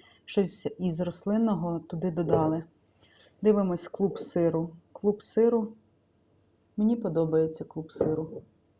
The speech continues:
Ви бачите якісь домішки? Можливо, ви побачите, пишіть в коментарях, е, щось там начебто. Ну, то, то не, м, рослини, то просто так змішалося і,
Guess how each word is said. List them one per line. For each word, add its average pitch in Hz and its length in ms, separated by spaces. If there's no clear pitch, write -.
Ви 190 140
бачите 202 540
якісь - 520
домішки? 165 640
Можливо, 196 440
ви 202 140
побачите, 202 580
пишіть 202 320
в - 60
коментарях, 185 760
е, 175 340
щось 247 400
там 220 260
начебто. 220 460
Ну, 208 120
то, 240 220
то 226 220
не, 208 580
м, 175 400
рослини, 214 500
то - 140
просто - 380
так 175 180
змішалося 185 840
і, 175 300